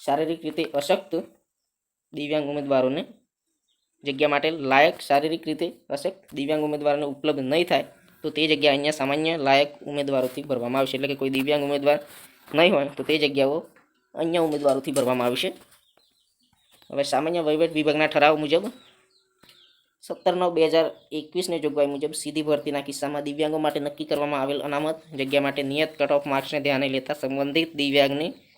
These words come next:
સબ કેટેગરી માટેના ઉમેદવારો ઉપલબ્ધ ન થાય, તેવા સંજોગોમાં નક્કી કરવામાં આવેલી દિવ્યાંગતાઓ પૈકી અન્ય દિવ્યાંગતા ધરાવતી વ્યક્તિથી આવી જગ્યા ભરવાની રહેશે. એટલે કે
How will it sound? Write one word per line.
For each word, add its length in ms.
સબ 220
કેટેગરી 500
માટેના 520
ઉમેદવારો 440
ઉપલબ્ધ 360
ન 220
થાય, 200
તેવા 180
સંજોગોમાં 520
નક્કી 240
કરવામાં 340
આવેલી 200
દિવ્યાંગતાઓ 600
પૈકી 320
અન્ય 180
દિવ્યાંગતા 440
ધરાવતી 380
વ્યક્તિથી 500
આવી 180
જગ્યા 220
ભરવાની 320
રહેશે. 260
એટલે 220
કે 180